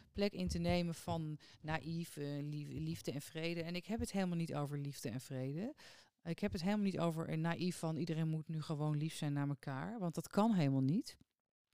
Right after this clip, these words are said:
En daarom is iets anders ook heel belangrijk, wat een andere geweldige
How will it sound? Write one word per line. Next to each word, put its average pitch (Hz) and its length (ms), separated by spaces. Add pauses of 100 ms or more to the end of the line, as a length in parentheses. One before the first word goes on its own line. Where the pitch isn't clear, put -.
(160)
En 156 80
daarom 156 280
is 151 120
iets - 160
anders 160 260
ook 143 180
heel 147 140
belangrijk, 135 560
wat 135 180
een 143 100
andere 185 420
geweldige 143 760